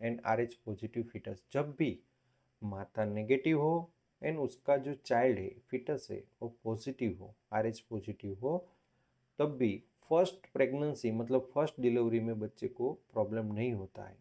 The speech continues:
लेकिन फर्स्ट डिलीवरी के बाद में जब भी उसका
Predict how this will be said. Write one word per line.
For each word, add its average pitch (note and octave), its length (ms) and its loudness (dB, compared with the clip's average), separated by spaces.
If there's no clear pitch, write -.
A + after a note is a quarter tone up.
लेकिन A#2 460 -2
फर्स्ट E3+ 260 6
डिलीवरी C#3+ 380 4
के D3 100 0
बाद A#2 360 2
में G2 320 -2
जब C3+ 240 4
भी C3 320 -2
उसका D3 680 -2